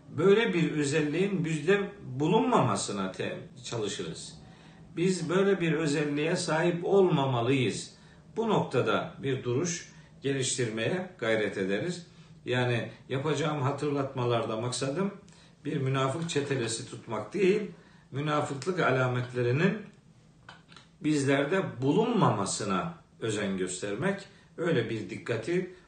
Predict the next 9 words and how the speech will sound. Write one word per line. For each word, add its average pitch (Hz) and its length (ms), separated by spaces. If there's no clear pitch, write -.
ortaya 123 480
koymaktır. 92 680
Değerli 190 300
kardeşlerim, 180 760
Kur'an'a 185 580
göre 131 500
inanç 180 440
noktasında 123 600
insanlar 147 640